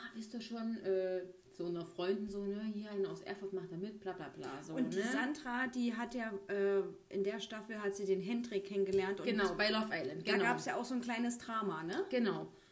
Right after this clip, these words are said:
Speaker 1: Und, äh, dadurch bin ich nur darauf aufmerksam geworden, dass sie sozusagen halt dort mit ist, mit ihrem Giuliano, oder Giuliano.
Speaker 2: Giuliano,
Speaker 1: Giuliano, ich nenne ihn einfach
Speaker 2: Ihr
Speaker 1: Julian.
Speaker 2: neuer, ihr neuer Freund.
Speaker 1: Ich nenne ihn einfach Julian. <laughs> Ähm, dass sie da halt mit drinne sind.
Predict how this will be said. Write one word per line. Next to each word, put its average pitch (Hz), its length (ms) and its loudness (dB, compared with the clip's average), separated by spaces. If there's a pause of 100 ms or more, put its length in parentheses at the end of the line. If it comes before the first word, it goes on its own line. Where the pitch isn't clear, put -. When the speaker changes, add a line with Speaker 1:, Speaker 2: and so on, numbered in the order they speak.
(360)
Speaker 1:
Und, 220 440 6
äh, 190 360 10
dadurch 233 280 6
bin 247 140 6
ich 226 60 6
nur 202 80 4
darauf - 200 -4
aufmerksam 277 600 0
geworden, 269 560 2
dass 247 180 -2
sie 233 80 0
sozusagen 208 640 -2
halt 170 180 -4
dort 160 140 -6
mit 190 140 0
ist, - 200 -4
mit 208 160 0
ihrem 165 200 -2
Giuliano, 196 680 -4 (100)
oder 170 180 -8
Giuliano. 190 520 -8
Speaker 2:
Giuliano, 185 680 -2
Speaker 1:
Giuliano, 170 480 -4 (120)
ich - 180 -14 (440)
nenne 180 180 2
ihn 165 80 -2
einfach 156 140 -6
Speaker 2:
Ihr 233 80 2
Speaker 1:
Julian. 240 580 6
Speaker 2:
neuer, 240 120 2
ihr 202 60 2
neuer 190 240 2
Freund. 185 560 -4
Speaker 1:
Ich 285 120 -2
nenne 277 140 2
ihn 196 80 2
einfach 165 200 -4
Julian. 220 540 2
<laughs> 302 40 6 (1040)
Ähm, 220 640 8 (600)
dass 226 180 2
sie 214 60 2
da 190 160 8
halt 180 160 6
mit 190 220 4
drinne 160 240 0
sind. - 220 -10